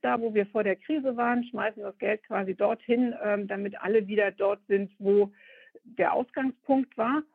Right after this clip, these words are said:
Und dann in einem zweiten Schritt versuchen wir wieder Geld zu finden,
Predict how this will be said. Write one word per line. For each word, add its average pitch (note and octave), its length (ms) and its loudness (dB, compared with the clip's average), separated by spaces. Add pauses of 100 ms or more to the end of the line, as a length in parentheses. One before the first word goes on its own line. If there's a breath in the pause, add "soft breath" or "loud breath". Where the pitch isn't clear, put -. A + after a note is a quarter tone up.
(140 soft breath)
Und A3+ 240 4 (220)
dann C4 420 0
in A#3+ 120 0
einem G3+ 520 -6
zweiten C#4+ 400 0
Schritt - 460 -4
versuchen A3+ 360 -2
wir F#3+ 120 -2
wieder C#4+ 240 4
Geld E3+ 320 2
zu F#3+ 100 -12
finden, F#3+ 540 0